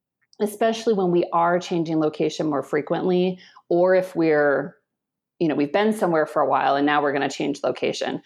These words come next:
I definitely make a point of clearing my calendar, um, as much as I can, both of calls and editing deadlines and things like that. So, you know, we can focus on packing up,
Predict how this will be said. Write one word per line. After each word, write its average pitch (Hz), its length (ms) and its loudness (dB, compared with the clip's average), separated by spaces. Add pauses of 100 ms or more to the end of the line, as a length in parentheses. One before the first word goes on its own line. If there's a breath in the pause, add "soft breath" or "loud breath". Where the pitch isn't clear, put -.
(340 loud breath)
I 175 80 2
definitely 170 380 0
make 156 180 0
a 160 60 -2
point 147 380 -2
of 147 120 -10
clearing 147 360 0
my 139 140 2
calendar, 135 760 0 (460 loud breath)
um, 151 280 0
as 165 120 -4
much 170 180 2
as 156 120 0
I 165 80 2
can, 147 520 0 (140)
both 160 360 0 (240)
of 151 200 0
calls 147 520 2
and 156 440 0
editing 160 380 2
deadlines 147 520 0
and 147 140 -2
things 147 260 0
like 135 220 -2
that. - 260 -2
So, 147 460 -2
you 165 100 -4
know, 147 140 -2
we 147 100 0
can - 180 -8
focus - 300 -6
on - 160 -6
packing 233 400 0
up, 185 240 0